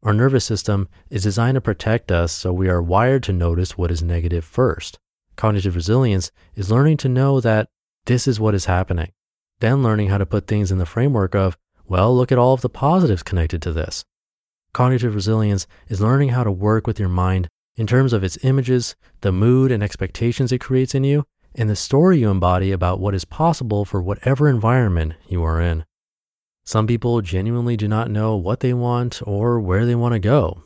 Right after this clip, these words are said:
They drift along, which is fine, but it is not learning to learn or training yourself to be in control of your own mind. This not knowing can take you into a freeze state, but in the state of not knowing, you still have choice and real possibility.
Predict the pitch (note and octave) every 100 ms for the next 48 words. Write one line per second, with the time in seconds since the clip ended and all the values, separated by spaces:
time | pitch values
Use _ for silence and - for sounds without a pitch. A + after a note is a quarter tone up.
0 | _ F#2 F#2+ F#2+ B2+ C3 C3+ B2+ D3+ F2+
1 | - A2+ A2+ A#2 - F#3 A#2 F2 _ _
2 | _ _ - A#2+ A2+ B2+ A#2+ G#2+ A#2+ B2
3 | A#2+ G#2 F#2+ B2+ D3 A#2+ A2+ A2+ G#2 G2+
4 | F#2+ - D3 F#3 A#2+ G2+ - G2+ - G#2
5 | G2+ - E2+ - D#3+ E3 G2+ F2+ G2 F#2+
6 | F#2 F#2 C3+ F#2 D#2+ - _ _ _ _
7 | _ - G2+ A2+ A#2 G#2 A#2 B2 G2+ F#2
8 | _ _ - A#2 B2 C3+ C#3+ C3+ A#2 F#2
9 | - G#2 G#2 G2 - E2 - _ _ _
10 | _ - F#2 F2+ - A2 F#2+ F2 F2 F2+
11 | B2+ D#3 A2+ G2+ - _ _ _ F2+ -
12 | C#3+ D3+ A2 - F#2 E2+ E2+ - _ _
13 | - F2+ G2 F#2 F#2 E2+ E2 E2 F2 D#2